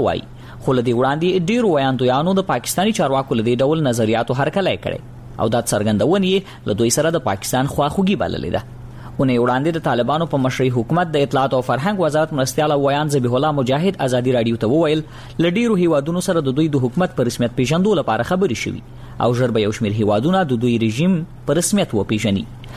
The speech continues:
خو له هغې نیټې تر ننه د پاکستان په ګډون هیڅ یو هیواد په افغانستان کې د طالبانو په مشرۍ حکومت ته رسمیت نه دی ورکړی. د طالبانو د رسمیت پیژندنې لپاره یوه بله موضوع له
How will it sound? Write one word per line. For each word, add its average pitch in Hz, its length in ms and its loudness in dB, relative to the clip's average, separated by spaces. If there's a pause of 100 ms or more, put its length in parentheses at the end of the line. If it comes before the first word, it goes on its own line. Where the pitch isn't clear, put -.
(220)
خو 202 100 2
له 208 140 2
هغې 220 240 0
نیټې 196 300 0
تر 180 180 0
ننه 196 480 -2
د 185 160 -2
پاکستان 220 420 -2
په 165 140 2
ګډون 185 220 2 (100)
هیڅ 247 300 -2
یو 123 100 2 (100)
هیواد 147 300 0
په 139 100 0
افغانستان 110 460 -2
کې 156 140 0
د 165 100 -4
طالبانو 185 420 0
په 110 120 2
مشرۍ 107 280 0
حکومت 180 400 -2
ته - 540 -4
رسمیت 127 400 0
نه 170 100 0
دی 101 140 -2
ورکړی. - 280 -4 (340)
د 214 180 0
طالبانو 214 360 0
د 190 80 0
رسمیت 170 320 -2
پیژندنې 160 520 0
لپاره 165 280 2
یوه 185 160 2
بله 160 220 0
موضوع 131 240 2
له 180 80 0